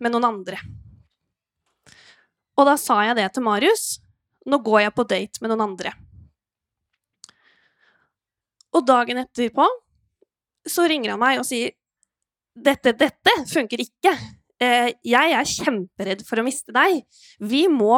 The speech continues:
bli kjærester. Ikke date noen andre.» Altså, i løpet av alle disse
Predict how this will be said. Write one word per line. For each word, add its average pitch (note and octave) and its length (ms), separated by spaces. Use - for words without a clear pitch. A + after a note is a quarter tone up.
bli G#3+ 240
kjærester. D4 640
Ikke E4+ 360
date G#3 380
noen D4 180
andre.» B3+ 320
Altså, D#4 200
i F4 140
løpet C#4+ 320
av E4 160
alle C4 120
disse C4+ 300